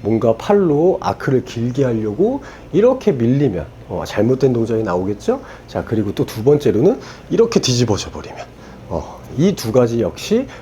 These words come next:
모두 다 잘못된 동작이라고 생각을 해주셔야 됩니다. 그립은 내 배꼽에 꽂아놓고 어드레스를 한다 생각하고 테이크어웨이를 했을 때는 이 그립이 내 배꼽에서 떨어지지 않는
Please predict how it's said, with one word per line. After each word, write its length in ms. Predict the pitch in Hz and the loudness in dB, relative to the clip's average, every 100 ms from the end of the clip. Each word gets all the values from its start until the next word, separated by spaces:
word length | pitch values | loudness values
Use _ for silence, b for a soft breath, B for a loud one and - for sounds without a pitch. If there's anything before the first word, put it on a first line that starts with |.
| - | -10
모두 240 | 92 98 104 | -6 -2 0
다 100 | 104 | 0
잘못된 540 | - 95 117 117 127 | -2 0 0 2 2
동작이라고 480 | 117 110 98 92 82 | 2 0 0 -2 -6
생각을 360 | 104 104 98 | -6 -4 -4
해주셔야 360 | 107 160 147 107 | -4 -4 -4 -4
됩니다. 540 | 85 71 69 92 170 254 B B - | -4 -6 -6 -4 -2 -4 B B -2
그립은 520 | 104 120 98 98 175 | 2 4 4 2 4
내 120 | 135 | 2
배꼽에 360 | - 95 - 185 | -2 -6 -2 -2
꽂아놓고 800 | - 135 135 101 85 - 214 262 B B - | 0 0 2 0 -4 2 2 2 B B -12
어드레스를 640 | 73 82 92 101 - 95 | -2 0 0 -4 -2 0
한다 200 | 120 113 | 2 0
생각하고 680 | 101 117 110 110 104 190 247 B B - | 0 0 0 -2 0 0 0 B B -8
테이크어웨이를 720 | - 180 180 147 135 131 127 | 0 0 0 0 0 2 0
했을 280 | 151 151 139 | -2 -4 -8
때는 340 | 131 151 180 - | -4 -4 -4 -4
이 140 | 135 | -6
그립이 680 | 139 - 123 151 143 226 269 B B - | -4 -2 0 0 0 -2 -4 B B -6
내 180 | 101 - | -6 -4
배꼽에서 680 | 92 - - 107 98 117 - | -8 -10 -6 -4 -4 -6 -4
떨어지지 640 | 180 190 190 170 151 151 - | 0 2 2 -2 -8 -8 -8
않는 600 | 80 87 110 147 233 262 | -8 -2 2 4 4 2